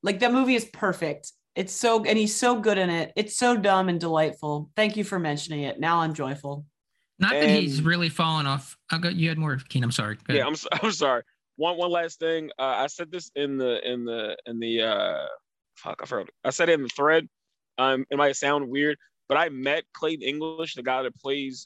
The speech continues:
Speaker 3: uh, plays Grills. He's a hilarious stand-up comedian.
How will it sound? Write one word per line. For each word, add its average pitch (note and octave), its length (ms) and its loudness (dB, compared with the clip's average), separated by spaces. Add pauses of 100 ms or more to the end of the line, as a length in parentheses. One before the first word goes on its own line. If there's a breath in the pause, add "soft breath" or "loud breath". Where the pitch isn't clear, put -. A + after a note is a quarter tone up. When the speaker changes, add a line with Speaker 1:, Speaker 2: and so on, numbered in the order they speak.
Speaker 3:
uh, A#2 420 -2 (180)
plays C3+ 260 -4
Grills. C#3 460 -2 (380)
He's C#3 160 -6
a C#3+ 80 -2
hilarious C#3+ 580 -2
stand-up C#3+ 340 -4
comedian. D3 520 -4